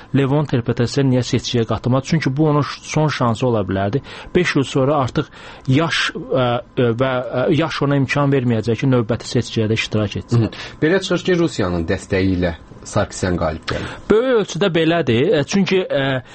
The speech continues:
Speaker 1: bir il əvvələ kimi hətta sual olunurdu ki, Rusiya ola bilsin ki, Sarkisyandan vaz keçsin, Koçaryan və yaxud Çarukyan üzərində dayansınlar.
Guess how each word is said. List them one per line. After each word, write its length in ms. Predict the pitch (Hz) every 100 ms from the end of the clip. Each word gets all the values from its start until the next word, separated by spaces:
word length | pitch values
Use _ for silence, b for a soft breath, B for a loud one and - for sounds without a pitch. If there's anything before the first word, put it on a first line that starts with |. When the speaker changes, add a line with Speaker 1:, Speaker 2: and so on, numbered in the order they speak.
| B B B -
Speaker 1:
bir 180 | 240 214
il 80 | 165
əvvələ 400 | 180 143 160 185
kimi 240 | 185 165 185
hətta 300 | 180 - 147
sual 400 | - 170 175 170
olunurdu 380 | 139 143 143 131
ki, 200 | - 180
Rusiya 320 | 160 190 165 143
ola 160 | 165
bilsin 240 | 147 147 165
ki, 40 |
Sarkisyandan 760 | - 147 - - 135 139 151
vaz 200 | 135 131 -
keçsin, 300 | 101 - 151
Koçaryan 540 | 143 - 147 135 160
və 140 | 139
yaxud 240 | 135 117 -
Çarukyan 560 | 143 127 - 208 220 - - -
üzərində 460 | 110 127 120 123 127
dayansınlar. 720 | 104 92 92 104 98 123